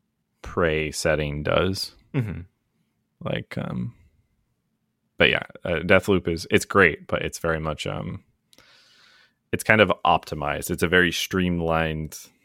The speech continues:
Speaker 1: this is a game for you to play and enjoy with social and music and all this stuff, you know.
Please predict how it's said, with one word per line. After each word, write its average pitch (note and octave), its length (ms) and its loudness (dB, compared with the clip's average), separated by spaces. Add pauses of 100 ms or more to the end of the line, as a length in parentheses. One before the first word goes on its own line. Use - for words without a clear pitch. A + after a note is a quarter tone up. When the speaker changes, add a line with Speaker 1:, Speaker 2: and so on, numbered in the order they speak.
(160)
Speaker 1:
this - 160 -6
is E2+ 120 -4
a D#2+ 40 -4
game D#2+ 340 -4
for - 120 -10
you E2 80 -2
to D#2 80 -6
play D#2+ 280 -2
and D#2 80 -4
enjoy D2+ 600 -4 (840)
with D#2+ 240 0 (100)
social D#2+ 720 0
and - 140 -8
music D#2+ 500 -4
and D#2+ 80 -4
all D#2 140 -2
this - 120 -6
stuff, - 320 -8
you - 100 -8
know. C#2+ 180 -4